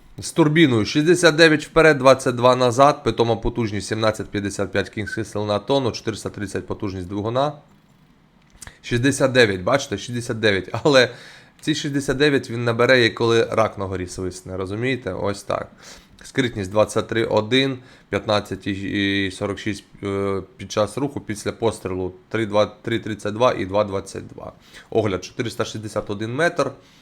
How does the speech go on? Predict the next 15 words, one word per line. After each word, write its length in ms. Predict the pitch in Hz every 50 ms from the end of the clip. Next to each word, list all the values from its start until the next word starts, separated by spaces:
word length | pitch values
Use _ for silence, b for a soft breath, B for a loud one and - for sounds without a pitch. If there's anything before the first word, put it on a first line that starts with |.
| b b b b b b b
дальність 340 | - 104 110 110 107 98 95
дії 120 | 104 101
зв'язку 360 | 92 92 98 95 - - 127
сімсот 380 | 120 - 101 95 - - 104 -
сімдесят 440 | - 95 92 90 85 - 98 - -
сім, 140 | - - 98
міцність 680 | 95 104 98 95 - - 98 92 90 - - - - -
тисяча 360 | 135 139 - 117 - - 104
сто 320 | - - - 107 107 - - _ _ _ _ -
одиниць. 480 | 98 95 95 92 - 90 92 - - _ _ _
Ну, 100 | - -
ось 160 | 95 95 - -
так, 160 | - - - _ -
в 20 |
принципі, 420 | - 101 92 - - - - -